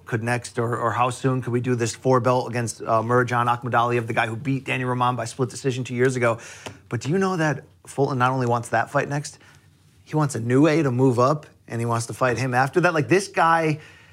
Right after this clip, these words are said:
Stephen Fulton Junior, Cool Boy Steph Scooter, he's got a million, you know, names you can call him. Dude, he wants the smoke, but, like, he actually looks to be good enough that, that, um,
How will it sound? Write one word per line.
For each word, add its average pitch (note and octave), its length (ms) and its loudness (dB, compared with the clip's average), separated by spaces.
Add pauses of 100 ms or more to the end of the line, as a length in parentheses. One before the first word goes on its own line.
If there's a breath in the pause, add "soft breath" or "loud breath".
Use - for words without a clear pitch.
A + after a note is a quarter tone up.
(140 loud breath)
Stephen E3+ 340 4
Fulton D3 240 2
Junior, D3+ 320 2
Cool D#3+ 200 4
Boy D3+ 180 6
Steph D3+ 260 -2
Scooter, D#3 400 4
he's C#3+ 100 2
got C3 140 2
a - 20 0
million, D3 440 0
you D3 80 -2
know, C#3+ 120 2
names D3 300 2
you C#3 60 -2
can C3 100 -4
call D3+ 260 2
him. A2+ 120 -4 (300 soft breath)
Dude, C#3 180 2
he D3 180 -2
wants B2 460 2
the - 160 -6
smoke, C3+ 440 0
but, A#2+ 160 -2
like, A2+ 160 -6
he - 160 -4
actually B2 440 -2
looks A#2 240 -2
to B2 100 -4
be A#2+ 80 -4
good B2 200 -2
enough A#2+ 280 -6
that, - 300 -10 (400 loud breath)
that, A2+ 240 -2
um, A2 420 -2